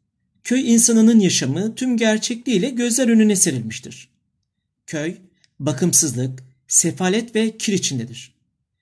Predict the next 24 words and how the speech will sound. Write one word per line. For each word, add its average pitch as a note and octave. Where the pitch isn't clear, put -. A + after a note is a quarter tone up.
Yazar A3+
bu C4
durumu F3+
şu -
satırlarda F#3+
anlatır. -
"Gerçi G#3+
köyün A#3+
içinde A3+
su A3+
yok A3+
değildir. D#3+
Fakat G#3+
gerek G3
kuyunun, A#2
gerek F3
çeşmenin A#3+
başı C3+
her A#3
gün E3
sabahtan F3+
akşama G#3
kadar D#3
doludur. B2